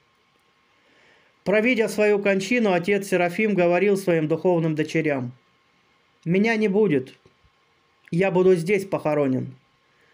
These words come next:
а вы каждый год ходите ко мне на могилу». Монахини, инокини и прихожане выполняли это послушание. Каждый год, идя на могилу, они заходили на пасеку. Старик-пасечник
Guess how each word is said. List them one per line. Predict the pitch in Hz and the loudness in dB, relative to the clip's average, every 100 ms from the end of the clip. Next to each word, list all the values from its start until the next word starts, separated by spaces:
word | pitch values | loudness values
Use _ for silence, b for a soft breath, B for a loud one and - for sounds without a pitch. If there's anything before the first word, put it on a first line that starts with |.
| b b b | b b b
а | - 196 | -4 0
вы | 269 | 0
каждый | - 214 185 202 | 0 -2 0 0
год | 170 170 160 | 2 2 0
ходите | 185 185 220 185 | -4 -2 -2 -2
ко | 165 160 | -2 -2
мне | 160 | -2
на | 151 | 0
могилу». | 156 156 143 127 127 - _ _ _ _ B B B B B | -2 -2 -2 -2 -4 -12 _ _ _ _ B B B B B
Монахини, | 165 185 202 202 185 175 170 170 | -4 -2 -2 0 0 0 -2 -2
инокини | 196 190 175 175 165 160 | 0 0 -2 -2 -2 -2
и | |
прихожане | 180 165 175 170 208 185 | -4 -4 -2 0 0 0
выполняли | 160 170 185 190 214 185 | 0 0 0 0 0 0
это | 156 151 | -2 -4
послушание. | 151 147 165 156 147 135 135 131 - B B B B | -4 -4 -4 -2 -4 -4 -6 -12 -20 B B B B
Каждый | - 202 202 196 | -4 -4 -2 -2
год, | 202 180 151 - - | 2 2 2 -2 -4
идя | 165 185 175 | 0 0 0
на | 170 | 0
могилу, | 165 165 220 202 | 0 0 0 2
они | 165 175 | 2 2
заходили | 170 170 165 160 185 170 | 0 0 -2 0 2 0
на | 160 | -2
пасеку. | 156 196 196 185 170 165 b b b b b | -2 -4 -4 -6 -8 -10 b b b b b
Старик-пасечник | - 190 202 220 190 190 180 170 170 165 - | -4 -2 -2 -2 -2 -2 -2 -4 -2 -4 -6